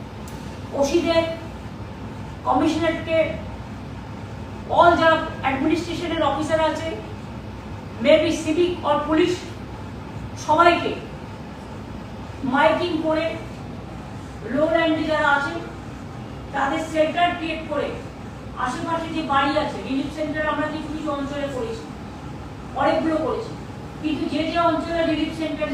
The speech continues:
নেই সেখানে আশেপাশে পাকা বাড়ি কি আছে গভর্নমেন্টের দেখে নিন, দেখে নিয়ে সেখানে তাদের নিয়ে এসে রাখুন এবং তাদের রিলিফ দিন যতদিন পর্যন্ত তারা বাড়ি ফিরতে না পারবে।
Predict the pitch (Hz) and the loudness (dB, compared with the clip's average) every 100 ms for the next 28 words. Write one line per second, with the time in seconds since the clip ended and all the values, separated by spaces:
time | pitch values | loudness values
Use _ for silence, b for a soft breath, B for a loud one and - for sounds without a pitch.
0 | 269 330 330 - - - - - - - | 0 0 0 -4 -10 -12 -12 -12 -12 -12
1 | - - 294 311 320 285 285 330 330 320 | -12 -8 -2 0 4 2 2 2 0 0
2 | 311 - 311 320 311 311 311 302 285 311 | 0 2 4 4 2 0 2 2 0 2
3 | 294 285 294 294 - 262 - - - - | 4 4 0 -2 -2 -2 -4 -4 -8 -10
4 | - - - - - - - - - - | -12 -12 -12 -10 -10 -10 -10 -10 -10 -4
5 | 269 311 330 330 302 302 302 311 302 277 | -2 0 0 0 -2 -2 0 0 2 0
6 | 294 269 269 285 285 - 254 - - - | 0 2 2 2 0 0 0 0 -2 -4
7 | - - - - - - 247 302 320 311 | -8 -12 -12 -10 -10 -6 2 4 4 4
8 | 277 277 302 254 311 359 - 247 - - | 4 4 2 4 4 6 2 0 -4 -8
9 | - - - - - - - 277 285 339 | -10 -12 -10 -10 -10 -10 0 2 2 2
10 | 359 320 320 330 - 330 302 320 311 294 | 2 2 2 0 0 -2 -2 -2 0 2
11 | 302 302 254 285 302 285 285 285 285 262 | 2 4 4 4 2 -2 -4 -2 -2 0
12 | 247 247 240 240 226 294 | 0 0 0 0 0 2